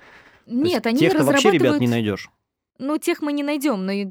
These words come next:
Speaker 2: те, кто разрабатывает в основном, они
Speaker 1: Мгм.
Speaker 2: же просто выкладывают в открытый доступ, и им наплевать, для чего используют. Использовать могут вообще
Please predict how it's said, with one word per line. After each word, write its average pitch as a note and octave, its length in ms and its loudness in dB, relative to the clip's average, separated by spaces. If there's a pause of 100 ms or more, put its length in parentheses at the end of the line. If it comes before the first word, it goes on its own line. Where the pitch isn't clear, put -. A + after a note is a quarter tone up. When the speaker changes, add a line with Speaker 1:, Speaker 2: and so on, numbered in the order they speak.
Speaker 2:
те, C#4 140 -2
кто - 180 -4
разрабатывает A3 720 -2
в G3 60 -6
основном, A3 680 -2
они A3 260 0
Speaker 1:
Мгм. - 20 0
Speaker 2:
же D4 100 -2
просто D4+ 300 -4
выкладывают C4 480 -6
в - 40 -8
открытый - 340 -8
доступ, C4+ 340 -4
и C4 80 -4
им D4 120 -6
наплевать, C4+ 420 -4
для A#3 120 -8
чего B3 260 -6
используют. F#3+ 520 -8
Использовать C4 440 -6
могут A#3 340 -8
вообще G3+ 520 -6